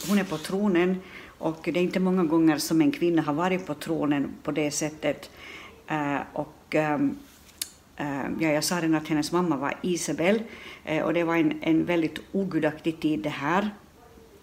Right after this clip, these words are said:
Eh, hon hade varit drottningmoder, och när kungen dog så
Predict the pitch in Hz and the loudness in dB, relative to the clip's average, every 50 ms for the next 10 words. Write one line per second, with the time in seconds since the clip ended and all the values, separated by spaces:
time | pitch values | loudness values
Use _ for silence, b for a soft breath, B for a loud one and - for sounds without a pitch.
0 | - - - - - - - - - - - - - - - - 160 156 151 160 | -20 -20 -20 -20 -20 -20 -20 -20 -20 -20 -20 -10 -10 -8 -6 -4 -4 -2 0 2
1 | 170 160 170 156 160 160 185 196 202 - 160 202 196 - 175 170 175 180 175 156 | 2 2 4 2 2 2 2 2 2 2 2 0 0 2 2 2 2 2 2 2
2 | 135 170 170 196 202 208 214 208 B B B B B B B - 170 170 165 170 | 2 2 2 2 2 2 2 -2 B B B B B B B 0 2 2 2 2
3 | - 208 202 180 170 175 175 156 151 170 180 180 175 - - 170 156 - - | 0 2 4 4 4 4 4 2 0 0 0 0 -2 -2 0 0 0 0 0